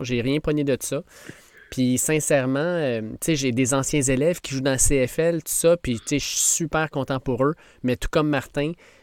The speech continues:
j'ai ben de la misère avec le format C F L. Écoute, euh, je suis un amateur de four down football. Fait que quand tu m'en mets trois, puis tu fais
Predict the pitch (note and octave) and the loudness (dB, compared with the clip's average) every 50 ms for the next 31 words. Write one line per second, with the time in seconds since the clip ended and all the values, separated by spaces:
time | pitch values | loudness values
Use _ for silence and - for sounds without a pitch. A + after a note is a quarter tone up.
0 | _ - A#2 A#2+ C3+ C3 A2+ G#2 - D3+ D3 D3 C3+ B2 B2+ B2 A#2+ A#2 A2+ C3 | _ -8 -4 0 0 0 0 -2 -2 -2 0 0 0 0 -2 -2 -2 -2 0 0
1 | C3 C3 C3 B2+ - - B2 - - B2 A#2 A#2+ B2+ - - - B2 A2+ A2 - | 0 2 0 0 0 -2 -4 -4 -4 -4 -2 -2 -2 -2 0 0 0 0 0 -2
2 | - - C#3 C#3+ D3+ D3+ D3 - - - - _ _ _ - - A2+ - - C#3+ | 0 2 4 4 4 2 -2 -8 -12 -20 -20 _ _ _ -8 -6 -6 -2 0 0
3 | C#3 - - - A#2+ A2+ A2+ A2+ A2+ A2 - - C3+ C3 C3 C3 C3 C#3 C#3 C#3+ | -2 0 0 0 2 2 2 0 0 -2 0 0 2 2 4 4 4 2 2 2
4 | C#3 C3+ - - D3 D#3+ E3+ E3 D3 C3+ C3 C3 B2+ - - - C#3+ C3+ C#3 C#3 | 0 0 2 2 2 4 4 2 0 2 2 2 2 2 0 2 4 6 6 6
5 | C3 A2+ C3 C3 C3+ C3 - - - B2 G#2 G2+ A2 A2 A2 G#2+ - - - - | 6 4 4 2 2 0 -2 0 0 0 0 0 -2 -4 -4 -4 -8 -10 -8 -6
6 | A2+ - - A#2 G#2+ - - C3 B2+ B2 - - C3 A#2+ A#2+ A#2+ A#2+ A#2 - - | -6 -4 -2 -4 -4 -2 -2 -4 -4 -2 -2 -2 -2 0 0 0 0 -2 -2 -2
7 | - A#2 A#2 B2 C3 C#3+ E3+ - - - - - _ _ - - B2 - - - | -4 0 2 4 4 4 2 0 -4 -18 -20 -20 _ _ -6 -4 -4 -2 -2 -2
8 | - - C#3 C3 C3+ B2+ | 0 2 4 4 4 2